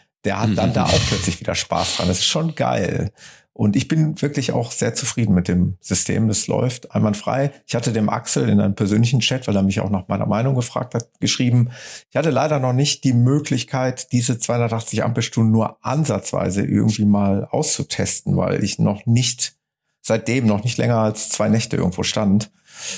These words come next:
Speaker 1: Äh, ich hab nur lediglich, weil man ja ganz am Anfang, wenn das neu ist, das System, soll man die ja einmal entladen.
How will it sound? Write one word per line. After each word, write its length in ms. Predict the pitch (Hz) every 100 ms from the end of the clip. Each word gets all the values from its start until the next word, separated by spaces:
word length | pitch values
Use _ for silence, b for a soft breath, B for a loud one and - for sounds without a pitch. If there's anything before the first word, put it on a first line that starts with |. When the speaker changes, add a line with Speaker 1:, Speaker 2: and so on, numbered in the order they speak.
| B B B _
Speaker 1:
Äh, 80 | 101
ich 160 | 98 120
hab 180 | -
nur 220 | 117 135 131
lediglich, 600 | 139 147 - 135 - 117
weil 140 | 110
man 160 | 113 117
ja 200 | 113 110
ganz 280 | 117 139
am 80 | 143
Anfang, 340 | 117 143 151 117
wenn 120 | 110
das 200 | 107 -
neu 360 | 101 101 123 165
ist, 320 | 180 - -
das 140 | 143
System, 560 | 139 - 143 143 147 147
soll 160 | - 117
man 180 | 120
die 60 | 113
ja 140 | 113 107
einmal 240 | 113 107
entladen. 720 | 107 120 131 127 131 135 143